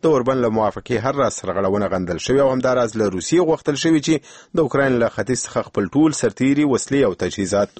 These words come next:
وباسي. له بلې خوا د اروپایي ټولنې د شورا رئیس هرمان وان رامپوی پرون د ملګرو ملتونو د عمومي اسامبلې غونډې ته په وینا کې ویل چې د اوکراین سره د دې ټولنې همکاري به دوام وکړي.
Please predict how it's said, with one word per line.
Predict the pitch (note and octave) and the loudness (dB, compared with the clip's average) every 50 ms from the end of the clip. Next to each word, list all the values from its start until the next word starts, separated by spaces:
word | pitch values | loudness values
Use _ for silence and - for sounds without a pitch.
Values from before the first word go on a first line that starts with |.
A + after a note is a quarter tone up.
| - - | -10 -6
وباسي. | A#2 A2 G#2 G2+ F#2 E2 F#2+ F#2 F2 - - A2 G2 - - - - - - - - | -4 -2 0 0 0 0 0 -2 -2 -2 -4 -4 -4 -6 -10 -20 -18 -18 -14 -6 -4
له | D3+ | -2
بلې | C#3+ G#3+ C#3 C#3 - | 0 2 2 0 2
خوا | - C#3+ C#3 C3 | 2 0 2 2
د | C3+ | 2
اروپایي | C3 B2+ B2+ - C3+ B2+ C3+ | 2 2 0 0 0 0 0
ټولنې | C3 C3 B2+ B2+ B2+ B2+ B2 | 0 0 2 2 2 2 2
د | A#2 A#2 | 0 0
شورا | - - A#2+ A#2+ B2 B2 B2 A#2+ A2+ G#2+ G2+ G2+ | 0 0 0 2 2 2 2 2 2 2 2 0
رئیس | G2 G#2+ B2+ D3+ D3+ - - - _ _ - - - _ - | 0 2 2 0 0 -2 -6 -10 _ _ -20 -20 -18 _ -2
هرمان | C3+ C3+ C#3 C3+ C3+ C3 B2+ | -2 0 0 0 0 0 2
وان | B2 B2 B2 B2 A#2+ A2 | 2 2 2 0 0 -2
رامپوی | A2+ A2 G2+ - C3 C3+ C#3+ | -2 -2 -2 -2 0 0 0
پرون | - - C3 A#2+ B2 B2 A#2+ | 0 0 -2 0 0 2 0
د | A#2 G#2+ | 2 0
ملګرو | A2 G#2 G#2+ C3 D3+ D3+ C#3 | 0 -2 0 0 0 2 2
ملتونو | B2 A2+ G#2+ - B2 C3 C3+ | 2 2 2 0 0 0 2
د | C#3 | 2
عمومي | B2 A2 G#2+ A2 B2 C#3 C3+ | 2 2 2 2 2 2 0
اسامبلې | A2+ - A#2 G#2 G#2 G#2+ G#2+ G2+ | 0 0 -2 -2 0 0 2 2
غونډې | A#2 A#2 A2 G2+ | 0 0 0 0
ته | F#2+ - - | -2 -2 -2
په | G#2 | 0
وینا | F#2+ F#2 F#2+ A2 A2 G#2 | 0 2 2 2 0 -2
کې | - - G2+ | -2 -2 0
ویل | G2+ A#2+ C3+ C#3+ | 2 2 2 2
چې | C3+ - E3 D#3 | 2 2 2 2
د | D#3 | 4
اوکراین | D3 C3 G#2 - A#2+ A#2+ A2+ G2 F#2+ | 2 0 0 0 -2 -2 -2 -2 -2
سره | G#2 F#2+ F#2+ | -2 -2 -2
د | F2 F2 F2 | -2 -2 -2
دې | G#2+ A2+ - | -2 -2 0
ټولنې | G2+ F2+ F2+ G2+ G2+ F2+ | -2 -2 0 0 0 -2
همکاري | F#2 F#2 - - F2+ F2 F#2 F#2+ G2+ | -2 -4 -4 -4 -2 -2 0 0 2
به | A2+ A#2 A#2 | 2 2 2
دوام | G#2+ G#2+ F#2 E2+ D#2+ D#2+ E2+ F2+ | 2 0 -2 -2 -4 -6 -6 -6
وکړي. | F2+ - - G2+ G#2 G2 | -6 -4 -2 -2 -2 -2